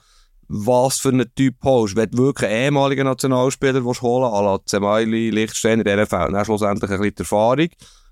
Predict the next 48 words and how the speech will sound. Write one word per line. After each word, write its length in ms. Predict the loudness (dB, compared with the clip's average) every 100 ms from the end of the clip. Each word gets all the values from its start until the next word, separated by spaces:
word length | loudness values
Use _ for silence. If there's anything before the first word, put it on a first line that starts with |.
| _
Könnte 340 | -2 0 0 -4
aber 220 | -4 -4
funktionieren, 760 | -2 -2 -2 -2 0 2 2 2
aber 140 | 2
da 100 | 0
ist 80 | 0
wieder 140 | 0
der 100 | 0
Murat 520 | 2 2 0 -2 -6 -2
da, 240 | 0 0
oder? 260 | 0 0 0
Wo 220 | 0 2
halt 200 | 0 0
auch 280 | 0 0 -4 _ _ -6
sehr 220 | 0 2
machtbewusst 920 | 2 2 0 -4 -2 0 0 -2 0
ist 200 | 0 2
und 280 | 0 0 -4 -14 -20 -20 _ _ _ _ _ _ _
ja, 220 | 0 2
du 100 | 2
hast, 140 | 0 2
eigentlich 340 | 0 2 0
hast 120 | 0
du 60 | 0
ja 40 | 2 0
recht. 200 | -4 -6
Es, 140 | -4
äh, 180 | -2 -4 -4
<laughs> 460 | -4 -2 -2 -2 -6 -12 -14
wir 200 | -4 -2
freuen 320 | 0 2 2 2
uns 120 | 0
zwar 240 | 0 2
auf 100 | 0
die 80 | 0
E 60 | 0
M 220 | 0 0
und 40 |
gleichzeitig 420 | 0 0 0 0
wissen 320 | 2 0 2 0
wir 80 |
genau, 460 | 2 2 2 0 -2 -8 -20 -20 -20 -20 _ _
puh, 400 | -4 0 2 2 0
das 180 | -2
wird 240 | 0 -2 0
ein 80 | 0
richtiger 360 | 0 -2 -2
Brocken. 520 | -2 -4 -6 -10 -10